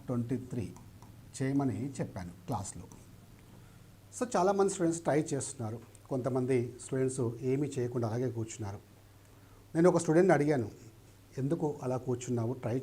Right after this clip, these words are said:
చేయొచ్చు కదా?" అని. ఆ స్టూడెంట్ అన్నాడు, "సార్, నాది నాన్ మ్యాథ్స్, నాకు ఏమీ రాదు సార్" అని. So అప్పుడు చెప్పాను, దీనికి ఒక సింపుల్ ట్రిక్ చెప్పాను. అంటే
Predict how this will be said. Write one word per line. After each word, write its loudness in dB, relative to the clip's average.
చేయొచ్చు -4
కదా?" -6
అని. -8
ఆ -4
స్టూడెంట్ -2
అన్నాడు, -2
"సార్, -4
నాది -2
నాన్ 0
మ్యాథ్స్, 0
నాకు -4
ఏమీ 2
రాదు -2
సార్" -6
అని. -12
So 4
అప్పుడు 2
చెప్పాను, -4
దీనికి 0
ఒక -6
సింపుల్ 0
ట్రిక్ -4
చెప్పాను. -8
అంటే -4